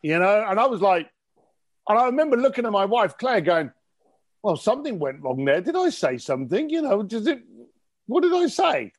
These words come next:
And of course, I'd had a couple of old fashions by then, so I don't know what I had said that was inappropriate. But all of a sudden, she came back with her boss.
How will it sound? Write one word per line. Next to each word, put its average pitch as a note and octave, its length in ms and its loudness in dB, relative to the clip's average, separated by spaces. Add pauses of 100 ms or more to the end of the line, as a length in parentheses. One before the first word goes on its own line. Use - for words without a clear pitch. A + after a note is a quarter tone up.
And A#3 100 0
of G3+ 100 -2
course, A3 240 2
I'd G#3 140 2
had A#3 160 2
a F#3+ 80 -2
couple E3 240 -2
of D3 80 0
old D#3+ 180 0
fashions C#3+ 460 -4
by C3 240 0
then, B2 260 -6
so D3 320 2 (500)
I G3+ 140 4
don't G#3+ 140 2
know D3+ 100 2
what E3+ 280 2
I C#3+ 120 2
had C3 140 -4
said D3 240 -2
that C#3+ 60 -2
was C3 120 -4
inappropriate. D#3 680 0 (420)
But G3 260 2 (300)
all D4+ 180 4
of D4+ 80 -2
a A3 60 0
sudden, A#3+ 280 -4
she G3+ 200 -6
came A3 320 -2
back G#3 260 -2
with E3 140 -6
her E3+ 180 2
boss. E3 640 -2